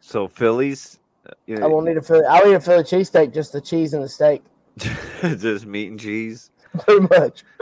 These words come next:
Speaker 1: Wow.
Speaker 2: Um, what else, man? I, I don't, I'm, I'm not a picky eater. I just, I don't like certain things.
Speaker 1: Well, that's being picky. <laughs>
Speaker 2: Nah, bro.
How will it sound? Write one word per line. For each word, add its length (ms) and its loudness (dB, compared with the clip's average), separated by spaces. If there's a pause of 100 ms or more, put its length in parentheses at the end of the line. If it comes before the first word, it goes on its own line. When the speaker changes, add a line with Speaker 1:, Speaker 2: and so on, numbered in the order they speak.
(600)
Speaker 1:
Wow. 600 4
Speaker 2:
Um, 180 -8 (480)
what 220 2
else, 240 0
man? 160 -2
I, 80 -2 (360)
I 60 -2
don't, 140 0
I'm, 180 -2 (640)
I'm 160 2
not 200 6
a 40 2
picky 380 2
eater. 380 0
I 100 4
just, 200 -4 (220)
I 60 0
don't 260 4
like 280 4
certain 440 0
things. 560 -4 (760)
Speaker 1:
Well, 180 -8
that's 320 -10 (360)
being 260 -8
picky. 360 -8 (340)
<laughs> 160 0 (540)
Speaker 2:
Nah, 180 8
bro. 300 4